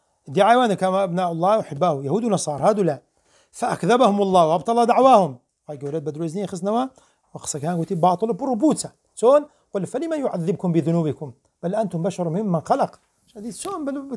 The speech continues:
تاوانەکانی خۆتان خوای گەورە عقوبەتان دەدا؟ چەندین قەومی بەنی ئیسرائیل خوای گەورە لە ناو بردن عقوبەیدان،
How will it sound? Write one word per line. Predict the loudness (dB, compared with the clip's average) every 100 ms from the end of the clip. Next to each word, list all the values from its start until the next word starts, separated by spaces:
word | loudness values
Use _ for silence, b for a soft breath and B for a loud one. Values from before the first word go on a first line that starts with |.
| -2
تاوانەکانی | -2 -2 -4 -6 -4
خۆتان | -4
خوای | -4 -2
گەورە | -6
عقوبەتان | -6 -4 -4 -4
دەدا؟ | -6 -8 b b b -2
چەندین | 0 2 2 2 2
قەومی | 0 2 0
بەنی | 0
ئیسرائیل | 0 2 2 0
خوای | -2 -2
گەورە | -2 -2
لە | -2
ناو | -2
بردن | -4 -6 -8
عقوبەیدان، | -4 -2 0 0